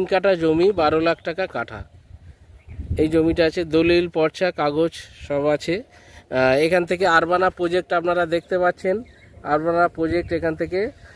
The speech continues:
হাফ কিলোমিটার, আর রুবি, রুবি হচ্ছে এক কিলোমিটারের মধ্যে। তো এই হচ্ছে আমাদের জমি,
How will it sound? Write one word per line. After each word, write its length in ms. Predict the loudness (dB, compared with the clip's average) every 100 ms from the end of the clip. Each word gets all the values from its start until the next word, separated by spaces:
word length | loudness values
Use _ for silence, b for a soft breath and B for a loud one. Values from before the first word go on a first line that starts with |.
| b -12 0
হাফ 140 | 2 2
কিলোমিটার, 560 | -2 0 0 0 0 0 -6 b b -6
আর 220 | -2 -2 -2
রুবি, 320 | -2 -2 -2 -4 -6 -6
রুবি 240 | -4 -2 -2
হচ্ছে 180 | -2 0
এক 140 | -2 -2
কিলোমিটারের 520 | -4 -4 -2 -2 0 0
মধ্যে। 280 | -2 -2 -6 -8 b b b b -6
তো 120 | -2 2 2 2 0 b b b b b -6
এই 180 | 0 2
হচ্ছে 240 | 2 0 0
আমাদের 400 | 0 0 0 0 -2 -8 -20 -20 b b b b -2
জমি, 320 | 2 4 2